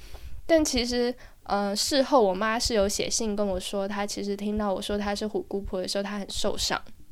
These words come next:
然后我在看那封信的时候，我就是边看边哭，因为我，老实说，我从来没有想过要真正的去伤害我妈，就是会，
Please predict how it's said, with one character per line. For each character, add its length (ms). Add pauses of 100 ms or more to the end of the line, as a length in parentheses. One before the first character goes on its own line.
(920)
然 140
后 140
我 100
在 260 (440)
看 200
那 140
封 200
信 200
的 140
时 80
候， 60
我 80
就 100
是 140
边 260
看 240
边 260
哭， 240
因 140
为 120
我， 360 (320)
老 100
实 140
说， 180
我 140
从 200
来 140
没 140
有 120
想 280
过 180
要 140
真 240
正 180
的 100
去 140
伤 280
害 180
我 260
妈， 340
就 140
是 240
会， 340